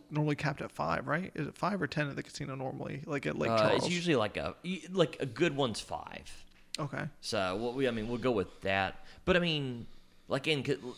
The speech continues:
Speaker 2: it's also very dependent, 'cause, like, if you go to Vegas now, like,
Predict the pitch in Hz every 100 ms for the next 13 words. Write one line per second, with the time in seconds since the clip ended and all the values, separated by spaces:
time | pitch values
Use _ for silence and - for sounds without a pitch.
0 | - 151 - 147 226 156 104 104 95 104
1 | 113 110 92 120 113 110 104 98 123 151
2 | 143 113 90 92 110 123 151 - 156 165
3 | 170 160 _ - - - - - 110